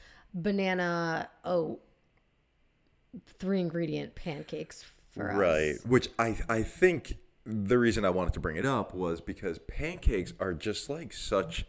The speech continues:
Speaker 2: a, like, special treat for breakfast.
Speaker 1: Yeah, because they don't happen often.
Speaker 2: Exactly.
Speaker 1: Ever.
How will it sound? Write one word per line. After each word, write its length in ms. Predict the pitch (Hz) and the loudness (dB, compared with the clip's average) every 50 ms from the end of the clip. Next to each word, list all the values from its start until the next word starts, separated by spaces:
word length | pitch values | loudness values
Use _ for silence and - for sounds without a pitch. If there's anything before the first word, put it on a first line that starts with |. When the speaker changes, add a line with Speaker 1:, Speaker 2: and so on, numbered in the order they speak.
| - - | 0 2
Speaker 2:
a, 520 | 90 87 85 82 82 82 80 80 78 76 - - - - - - - - _ _ | 4 4 4 4 4 2 2 0 -2 -4 -6 -12 -20 -20 -20 -20 -20 -20 _ _
like, 260 | - 92 85 78 - - | 4 6 6 6 6 6
special 920 | - - - - - - - 104 95 92 - - - 104 92 87 87 90 | 6 6 6 4 2 6 8 10 10 10 8 4 4 4 4 4 4 2
treat 800 | - - - - - - 98 90 87 85 85 82 80 - - - - - _ _ _ _ _ _ | 0 2 4 4 4 6 4 2 2 2 2 0 -2 0 -2 -2 -2 -2 _ _ _ _ _ _
for 1000 | - - - - - 101 92 90 90 87 87 85 85 85 80 80 78 78 73 - _ _ _ _ _ _ _ _ - _ _ _ | -14 -12 -6 2 4 6 6 8 8 8 8 6 6 6 4 2 2 -2 -4 -10 _ _ _ _ _ _ _ _ -20 _ _ _
breakfast. 1040 | 95 82 - 90 85 80 69 67 - - - 64 50 50 - - - - - - - - - _ _ _ _ _ _ _ _ | 2 4 6 8 8 6 6 4 -2 -6 -6 -6 -6 -4 -4 -4 -4 -6 -8 -12 -16 -16 -18 _ _ _ _ _ _ _ _
Speaker 1:
Yeah, 260 | 196 220 208 165 - | 0 0 2 0 0
because 300 | - - 208 - 220 214 | -4 -4 -2 -2 -2 0
they 120 | 180 202 190 | 0 -2 -2
don't 300 | 165 202 196 196 202 196 | 0 0 0 0 -2 -2
happen 300 | 196 208 202 - 185 170 | -4 -4 -4 -4 -4 -6
often. 680 | 160 151 151 156 - - - 160 151 151 151 165 180 170 - _ | -4 -6 -8 -10 -10 -10 -8 -8 -8 -8 -8 -8 -10 -12 -4 _
Speaker 2:
Exactly. 840 | - 113 104 90 85 - - 101 113 113 107 98 - 95 92 85 78 | 2 2 2 2 2 0 2 2 2 2 2 0 0 2 2 2 2
Speaker 1:
Ever. 280 | 67 - - - 185 - | 0 -2 -4 -6 -8 -10